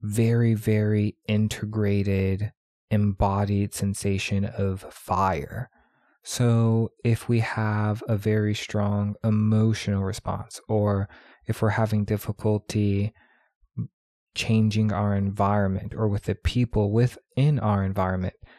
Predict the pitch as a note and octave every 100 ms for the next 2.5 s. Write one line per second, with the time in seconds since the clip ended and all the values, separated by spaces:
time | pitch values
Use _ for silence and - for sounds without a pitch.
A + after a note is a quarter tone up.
0 | - - - - C3 C#3+ - B2 - G#2+
1 | G#2+ A2 A2+ A2 A2 A2+ G#2 G2+ - G2+
2 | G2+ A#2+ C3 G2 A#2